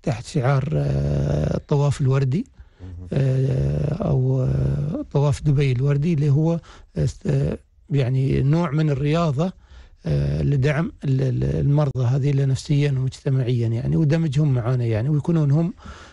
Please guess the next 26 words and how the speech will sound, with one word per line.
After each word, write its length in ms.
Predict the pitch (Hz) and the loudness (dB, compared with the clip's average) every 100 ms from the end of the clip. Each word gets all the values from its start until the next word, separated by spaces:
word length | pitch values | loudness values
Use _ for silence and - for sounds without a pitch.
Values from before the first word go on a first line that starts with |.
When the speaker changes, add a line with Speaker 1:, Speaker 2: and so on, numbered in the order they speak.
| _ - | _ -4
Speaker 1:
بعض 260 | 139 139 | 0 2
المرضى 340 | 143 143 160 151 | 2 2 2 0
يكونوا 260 | 139 147 | 0 0
مشاركين 520 | 143 127 147 127 - 147 | 0 2 0 0 0 0
في 60 | |
المسيرة 480 | 139 131 127 131 117 | 2 0 0 0 0
هذه. 300 | 110 131 165 | 0 0 0
المسيرة 540 | 170 175 - 190 175 - - - _ - | 2 0 0 0 0 -4 -12 -20 _ -2
هي 420 | 156 175 151 220 - | 0 2 0 -4 -2
مشاركة 560 | 156 139 175 160 175 | -2 0 0 0 0
من 160 | 147 151 | 2 2
المجتمع 540 | 143 147 - 160 139 | 2 0 0 0 2
بشكل 380 | 120 - 135 135 | 0 -2 -2 0
عام، 260 | 120 180 247 - _ _ _ _ | 0 0 -2 -10 _ _ _ _
آه، 600 | 143 135 135 127 131 - | 0 2 2 0 -2 -2
أطفال 540 | 156 - - 147 143 131 | -4 -2 0 2 2 0
و-، 40 | |
و-، 920 | 120 123 147 - - - - - - - | 0 -2 -2 -4 -2 -2 -4 -2 -2 0
ويعني، 500 | 71 67 65 64 - - - | 2 2 2 0 -2 -4 -4
جنسيات 680 | - 160 151 143 156 147 135 | -2 0 0 2 2 2 2
مختلفة، 580 | 147 - - 143 123 196 - _ _ - _ - | 0 -2 0 0 0 -2 -6 _ _ -20 _ -4
و-، 880 | 147 156 156 156 160 165 170 170 175 | 0 2 0 0 0 0 0 0 -2
وتكون 800 | - 175 175 - 190 190 196 190 | -2 0 -2 0 0 0 0 -2
على 260 | 170 165 156 | -2 0 0
شكل 280 | 185 - | -2 -2
فعالية 580 | 131 131 170 165 165 156 | -2 0 0 0 0 -2